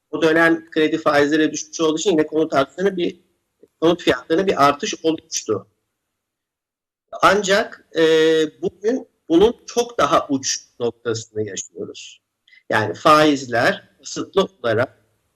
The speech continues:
e, hiçbir ekonomik rasyoneliteyle bağdaşmayacak biçimde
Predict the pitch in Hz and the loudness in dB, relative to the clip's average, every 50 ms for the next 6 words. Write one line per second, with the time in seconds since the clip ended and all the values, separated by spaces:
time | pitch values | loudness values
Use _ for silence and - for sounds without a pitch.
0 | _ _ _ _ _ _ _ _ _ - 123 123 127 139 135 _ - 147 131 - | _ _ _ _ _ _ _ _ _ -4 -4 -4 -4 -6 -14 _ -8 -6 -4 -4
1 | - - 208 214 185 - 156 147 151 - 147 143 147 156 175 190 185 - 147 139 | 0 2 2 2 2 0 -2 -2 0 2 2 4 4 4 2 0 0 0 0 0
2 | 131 131 - 143 135 - 190 170 151 - - 165 151 151 143 135 123 131 - - | 0 0 0 -2 -2 0 0 0 0 0 -2 -2 0 0 -2 -2 -4 -6 -8 -4
3 | - 127 175 196 - - - _ - 110 110 - - - - _ 135 131 - - | 0 0 0 0 -2 -6 -14 _ -18 -16 -16 -18 -18 -20 -14 _ -12 -10 -10 -10
4 | - - 110 110 127 170 | -10 -10 -6 -4 -4 -4